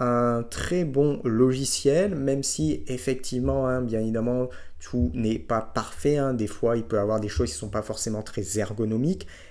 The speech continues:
mais ça reste vraiment un bon logiciel, hein, open source, gratuit, pour, euh, pouvoir travailler sur, euh, ce type de dessin en deux dimensions, dessin géométrique en deux dimensions.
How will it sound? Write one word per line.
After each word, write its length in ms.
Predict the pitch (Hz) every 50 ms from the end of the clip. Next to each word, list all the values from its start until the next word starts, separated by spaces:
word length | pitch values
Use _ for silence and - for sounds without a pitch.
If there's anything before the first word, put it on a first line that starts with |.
| - -
mais 260 | 120 120 151 175 175
ça 240 | 160 - - 147 135
reste 240 | 127 139 156 143 127
vraiment 300 | 117 120 117 131 143 139
un 60 | 117
bon 280 | 98 92 98 143 156 156
logiciel, 640 | 147 139 127 123 131 120 - - - 131 135 135 123
hein, 200 | 117 120 117 - -
open 360 | 139 123 127 - 123 117 113
source, 440 | 110 - - 123 135 131 127 117 107
gratuit, 600 | 104 - 110 113 117 - - - 123 120 127 127 - - - - - - -
pour, 320 | - 123 127 123 127 - -
euh, 80 | 117 98
pouvoir 500 | - - 113 107 110 120 123 123 - -
travailler 540 | - - - 113 107 104 101 101 110 123 127
sur, 480 | 123 - - - 123 117 120 117 - - -
euh, 140 | 110 98 95
ce 160 | - - -
type 400 | 101 - - - 127 127 123 113
de 180 | 104 110 113 107
dessin 380 | 104 104 107 104 - - -
en 120 | 120 113 104
deux 140 | 98 98 98
dimensions, 580 | - 101 98 95 92 92 - - - 120 117
dessin 380 | 113 104 104 98 - - 113 107
géométrique 600 | 95 98 98 95 95 92 - - - 120 123 - - -
en 100 | 123 110
deux 140 | 110 110 110
dimensions. 500 | 104 107 98 92 87 90 - - -